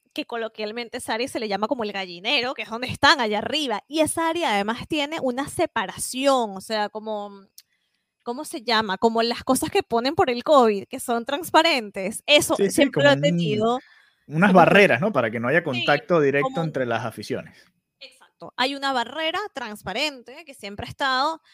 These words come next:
Speaker 1: y todo eso, y un protocolo. En la afición visitante entra por una puerta, en especial la afición visitante tiene que esperar por lo menos tantos minutos una vez haya salido la afición local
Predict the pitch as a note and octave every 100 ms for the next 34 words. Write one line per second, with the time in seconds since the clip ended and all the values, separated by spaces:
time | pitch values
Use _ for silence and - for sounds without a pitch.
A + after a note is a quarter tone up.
0 | - - - A#3 A#3 A3+ C#4+ D4 E4+ C#4+
1 | A#3+ A#3 B3+ F#3+ G#3+ D#4 D4 E4+ - G3+
2 | F#3+ - F#3+ - G#3+ A3 B3 A#3 A#3+ -
3 | - G#3+ A3+ G3 - G3 F#3+ G3 F#3+ F3
4 | E3+ B3+ E4 F4 D#4+ - D#4 A#3+ G#3 -
5 | G3+ - D4 D#4 D#4+ - - _ _ A#3+
6 | A3+ G#3+ A#3+ G#3+ A3+ G#3 B3 C4 A3+ A#3
7 | A#3 G#3+ A#3 C4+ F#3+ G#3 G3+ A3 D4 B3
8 | G#3 G#3 B3+ - C4 C#4 B3+ A#3 D#4 F4+
9 | C#4+ A#3 G#3 A3+ C4+ - A#3 A#3 B3 G3
10 | B3 G3+ E3 F#3 G3 G3+ A3+ C#4 D#4+